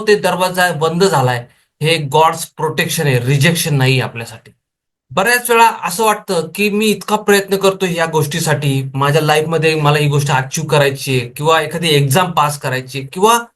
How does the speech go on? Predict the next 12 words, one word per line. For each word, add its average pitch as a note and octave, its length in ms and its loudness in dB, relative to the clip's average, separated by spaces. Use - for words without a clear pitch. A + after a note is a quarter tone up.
एखाद्या F3 280 2
पर्टिक्युलर F3+ 500 2
ठिकाणी E3+ 320 -4
तुम्हाला E3 260 -2
जॉब F3 380 2
पाहिजे C#3+ 440 0
किंवा D#3 200 0
ह्या D#3+ 140 0
बिझनेसमध्ये E3 760 -2
तुम्हाला D#3 720 2
सक्सेस G3 520 -2
व्हायचंय C3+ 500 0